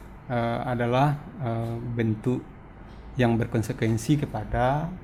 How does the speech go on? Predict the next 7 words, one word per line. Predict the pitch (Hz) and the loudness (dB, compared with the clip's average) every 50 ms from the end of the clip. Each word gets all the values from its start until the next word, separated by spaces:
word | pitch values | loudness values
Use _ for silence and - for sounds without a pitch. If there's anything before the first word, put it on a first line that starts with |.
| - - - - - - - - - - - - 127 | -16 -16 -18 -16 -16 -16 -16 -14 -14 -14 -12 -8 -6
eh, | 123 123 123 113 - - - - - - - - - - - - - - - - - - - - - - - - - - - - - - | -6 -6 -6 -6 -6 -6 -6 -6 -6 -8 -8 -10 -12 -14 -14 -14 -14 -14 -12 -12 -12 -14 -14 -14 -14 -14 -14 -12 -12 -14 -14 -14 -6 0
tidak | - 127 113 120 - - - - | 2 2 2 2 0 -2 0 4
akan | - 120 113 | 4 4 6
terlaksananya, | 113 123 131 123 123 - - 127 120 127 143 156 160 147 113 98 98 - | 6 4 2 2 0 0 2 4 6 8 8 8 8 8 6 4 0 -2
kira-kira | - 117 107 110 113 110 | -4 -2 -2 0 0 -2
seperti | - - 120 107 - 117 | -2 -2 -4 -2 -2 -4
itu, | 107 - - - 131 | -4 -4 -4 -4 -4